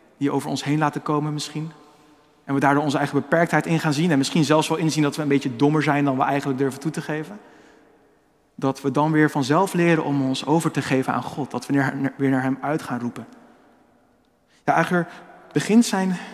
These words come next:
speech niet alleen met een gebed, hij eindigt er ook mee. In versen zeven en negen vinden we nog een tweede gebed, zo aan het eind van zijn speech. <clears throat> Aan degene die, die wind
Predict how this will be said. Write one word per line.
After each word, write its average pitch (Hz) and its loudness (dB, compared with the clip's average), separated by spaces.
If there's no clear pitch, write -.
speech - -6
niet 180 -4
alleen 165 0
met 165 -4
een 160 -8
gebed, 160 -8
hij 147 -2
eindigt 175 0
er 156 0
ook 143 -2
mee. 117 -4
In 135 0
versen 147 2
zeven 175 4
en 151 2
negen 165 4
vinden 160 2
we 156 2
nog 160 2
een 170 -2
tweede 196 2
gebed, 127 -4
zo 156 -4
aan 151 -2
het 156 -4
eind 170 -2
van 143 -8
zijn 135 -8
speech. - -6
<clears throat> - 6
Aan 147 0
degene 165 4
die, 151 0
die 139 0
wind 196 0